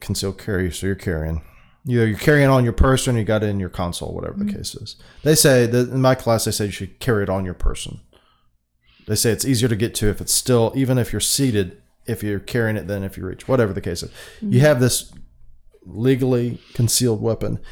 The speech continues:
Speaker 1: And they say, "What should you do if the cop, the police officer comes up and says, 'License and registration, you're getting pulled over 'cause you have a, a blinker that's not working.'"
Speaker 2: Mm-hmm.
Speaker 1: What should you do? Should you then,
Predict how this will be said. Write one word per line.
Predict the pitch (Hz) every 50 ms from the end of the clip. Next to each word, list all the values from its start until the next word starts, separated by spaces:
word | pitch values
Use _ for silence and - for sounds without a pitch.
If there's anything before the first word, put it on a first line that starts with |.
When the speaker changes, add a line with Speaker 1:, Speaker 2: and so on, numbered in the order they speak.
| - - - - -
Speaker 1:
And | 127 131
they | 143 147
say, | 143 - - 135 131 123 123 123
"What | 117 120 131 156 170 165 -
should | - - 147 123 123
you | 131
do | 123 120 156 180 160 117 107 - - - -
if | - 120 -
the | 120 113
cop, | - 160 175 175 - - - _ _ _ -
the | 107 107
police | - - 156 165 156 -
officer | 123 104 - - - - 107
comes | - - 113 107 95 110
up | 110 107 107 - -
and | 98 90
says, | - 95 98 95 - - - - - - - - - -
'License | - 104 123 123 117 - 123 113 95
and | 113 110 107
registration, | 110 110 104 104 104 - - - 104 101 95 - - 98 104
you're | 101 101
getting | 104 104 -
pulled | - - 101 101
over | 101 95 98 95
'cause | - 107 95 82
you | 95 95
have | 98 90 82
a, | 92 92 - - -
a | 98 101
blinker | 90 - 107 107 98 - 90 85
that's | 87 85 - -
not | 90 82 71 67 - - - -
working.'" | - 101 98 92 - - - - - - - -
Speaker 2:
Mm-hmm. | 208 208 202 202 202 208 220 - - _ _ _ _ _ _ _ _ _ _ _ - -
Speaker 1:
What | - 120 120 -
should | - 120 104 90
you | 110 98
do? | 95 101 92
Should | 87 - 117 110 95 110
you | 113 104
then, | 92 113 117 110 101 90